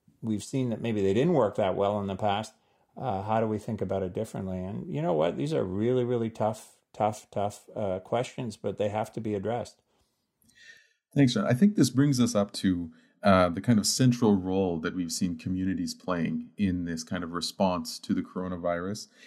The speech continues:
Speaker 2: I wonder, Lida, as a family doctor, how you've seen our response to coronavirus highlight this role of the community in contri-, contributing to patient health and well-being.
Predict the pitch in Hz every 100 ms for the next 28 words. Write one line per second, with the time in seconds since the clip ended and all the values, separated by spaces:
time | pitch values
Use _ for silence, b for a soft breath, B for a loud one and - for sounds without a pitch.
0 | B B B 113 135 156 160 151 - -
1 | 110 120 117 101 107 104 104 110 117 104
2 | 101 95 - 92 87 87 - 107 110 101
3 | 101 101 - 90 87 87 87 - 92 -
4 | - - 92 87 87 87 82 - - 101
5 | 98 90 82 92 - 95 92 85 95 95
6 | 92 92 90 85 - 104 - 107 104 -
7 | 98 104 98 95 - - 101 98 - 87
8 | - 90 87 - 92 85 82 80 80 76